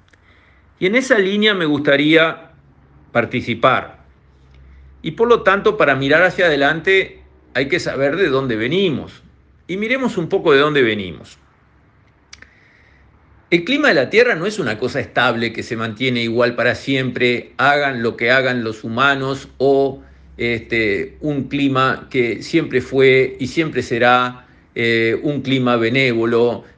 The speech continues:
y exactamente como la vida lo necesita, eh, salvo que justo los humanos aparezcan y generen, digamos, aumento de temperatura que echan todo a perder. No, esa no es la historia del clima en nuestro planeta. Veamos un poco.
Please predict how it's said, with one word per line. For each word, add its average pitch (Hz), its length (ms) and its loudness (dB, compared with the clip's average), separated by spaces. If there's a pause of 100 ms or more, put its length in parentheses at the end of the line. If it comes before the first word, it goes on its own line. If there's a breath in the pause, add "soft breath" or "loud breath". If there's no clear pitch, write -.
y 123 80 -2
exactamente 131 840 0
como 120 480 -2
la 113 140 2
vida 127 460 0
lo 123 140 -2
necesita, 127 880 -4 (200 loud breath)
eh, 117 400 2
salvo 165 480 2
que 151 320 2
justo 143 440 0
los 123 160 -4
humanos 131 340 -4
aparezcan 127 720 -2
y 127 400 -2
generen, 123 680 -2
digamos, 113 380 -4
aumento 123 480 -4
de 120 80 -2
temperatura 113 840 0 (280 loud breath)
que 127 160 2
echan 120 280 -2
todo 117 220 2
a 104 80 0
perder. 113 540 0 (220)
No, 147 320 2
esa 190 280 0
no 143 160 0
es 226 120 4
la 123 100 -2
historia 110 400 -2
del 98 180 -4
clima 110 260 -4
en 110 80 -4
nuestro 104 260 -8
planeta. 90 600 -8
Veamos 208 480 0
un 160 180 -2
poco. 156 400 2